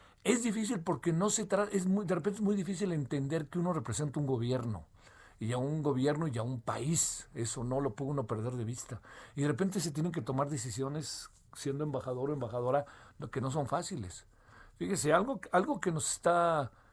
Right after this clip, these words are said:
algo que le está yendo bien al país es que hay muchos cónsules ahora en Estados Unidos que son del servicio exterior, y eso es importante porque tienen el A B C,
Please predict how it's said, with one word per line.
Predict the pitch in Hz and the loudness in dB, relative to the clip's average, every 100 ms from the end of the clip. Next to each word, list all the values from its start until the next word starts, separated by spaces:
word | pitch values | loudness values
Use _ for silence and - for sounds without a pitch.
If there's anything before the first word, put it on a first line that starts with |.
| - | -4
algo | 151 185 160 | 0 0 -2
que | 160 | -2
le | 135 | -2
está | - 147 | 0 0
yendo | 156 165 143 | 0 0 -2
bien | 160 285 | -2 0
al | 185 117 | 0 0
país | 139 185 | -2 -2
es | 156 | -6
que | - | -2
hay | 143 | -2
muchos | 135 131 - - - - | 0 -2 -6 -8 -8 -2
cónsules | 160 170 147 139 147 | 0 0 0 -2 0
ahora | 123 131 131 | 0 2 0
en | |
Estados | 113 - 127 | -2 -4 -4
Unidos | 123 175 | -4 -6
que | - | -6
son | - 139 | -4 -2
del | 120 | -2
servicio | 120 110 113 | -4 -4 -6
exterior, | - - 117 190 | -8 -10 -6 -6
y | 143 131 | -4 -4
eso | 151 190 | -4 -6
es | - - | -6 -2
importante | 151 123 131 - 220 147 | -2 0 0 0 0 -2
porque | 113 110 | -4 -2
tienen | 113 147 165 | 0 0 0
el | 151 | 4
A | 160 | 4
B | 160 | 4
C, | 139 - 165 | 2 0 -2